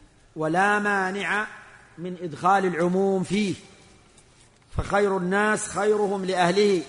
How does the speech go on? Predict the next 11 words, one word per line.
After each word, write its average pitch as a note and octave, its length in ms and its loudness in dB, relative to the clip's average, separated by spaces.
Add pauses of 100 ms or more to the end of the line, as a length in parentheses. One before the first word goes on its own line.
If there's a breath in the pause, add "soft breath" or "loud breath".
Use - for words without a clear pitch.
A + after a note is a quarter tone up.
(100)
لزوجه F3+ 640 -2 (680)
ولأولاده F#3 920 2 (580)
ولذوي D4 400 4
قرابته. F#3 560 -2 (1400)
أما G#3 380 0
أن G3+ 60 0
يكون G3+ 640 0 (1160)
خيرا G#3+ 600 4 (960)
على F#3+ 300 0
من F#3 180 -4
بعد G#3 300 2